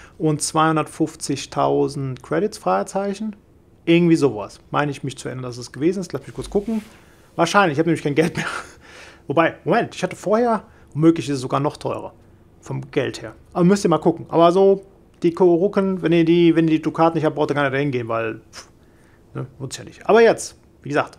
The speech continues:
wenn ihr so coole Waffen haben wollt, die so stylisch aussehen und so ein bisschen aussehen wie ein Space Marine Kettenschwert, äh, obwohl das jetzt, das hier die Rückseite ist, natürlich,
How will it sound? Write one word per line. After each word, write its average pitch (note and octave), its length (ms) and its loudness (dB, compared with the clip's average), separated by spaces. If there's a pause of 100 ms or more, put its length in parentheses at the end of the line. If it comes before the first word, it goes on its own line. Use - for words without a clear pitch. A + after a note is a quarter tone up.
wenn D3 120 -2
ihr E3 100 2
so D#3+ 100 -4
coole D#3+ 180 0
Waffen E3 180 0
haben E3+ 160 0
wollt, E3+ 200 2
die C#3 60 -4
so B2+ 100 -8
stylisch D3+ 320 -4
aussehen E3 320 -2
und C#3+ 100 -6
so C3 80 -6
ein C3+ 80 -8
bisschen C#3+ 340 -6 (300)
aussehen C#3+ 360 -4
wie D3 120 -2
ein C#3+ 60 -4
Space F#3 400 -8
Marine F#3 220 0
Kettenschwert, - 640 -2
äh, D3 460 -2 (500)
obwohl C3+ 300 -12
das B2 160 -12
jetzt, - 440 -12
das C3+ 140 -8
hier B2 140 -8
die A#2+ 80 -8
Rückseite C#3 460 -6
ist, D#3 240 -8
natürlich, E3 400 0